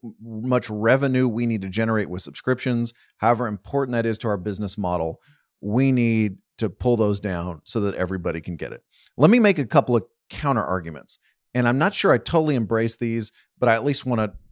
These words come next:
throw it out there for discussion. One, the subscriptions we're talking about,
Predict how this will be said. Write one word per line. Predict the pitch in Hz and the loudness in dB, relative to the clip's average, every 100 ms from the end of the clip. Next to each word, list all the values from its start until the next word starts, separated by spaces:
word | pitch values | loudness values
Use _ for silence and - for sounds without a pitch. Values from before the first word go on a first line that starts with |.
| - | -4
throw | 127 113 | 0 2
it | |
out | 98 98 | 2 0
there | 92 | -6
for | 90 | -6
discussion. | 87 76 73 - _ _ - - | -6 -6 -8 -14 _ _ -20 -6
One, | 113 165 214 160 147 143 _ _ _ _ 120 | 0 4 4 4 0 -4 _ _ _ _ -4
the | 127 | -2
subscriptions | - 131 - 190 190 202 185 | 0 -2 0 2 2 0 0
we're | 180 | 0
talking | 180 180 185 | 0 -2 -2
about, | 185 180 190 190 | 0 2 2 0